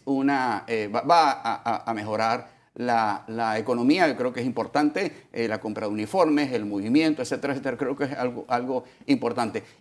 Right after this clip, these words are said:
Y, insisto, creo que tenemos que, eh, volver a, tenemos que vivir con, con esto.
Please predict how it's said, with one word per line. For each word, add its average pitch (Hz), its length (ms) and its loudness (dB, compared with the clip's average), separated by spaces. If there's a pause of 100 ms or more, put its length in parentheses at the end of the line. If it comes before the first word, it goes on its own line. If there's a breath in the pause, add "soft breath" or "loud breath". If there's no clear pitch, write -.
Y, 202 280 0 (100)
insisto, 160 520 2
creo 165 180 4
que 196 120 -2
tenemos 156 460 0
que, 170 520 2
eh, 127 260 0
volver 127 440 4
a, 165 200 4
tenemos 165 280 -2
que 170 80 2
vivir 143 520 4
con, 117 380 -4
con 120 240 -4
esto. 202 400 -2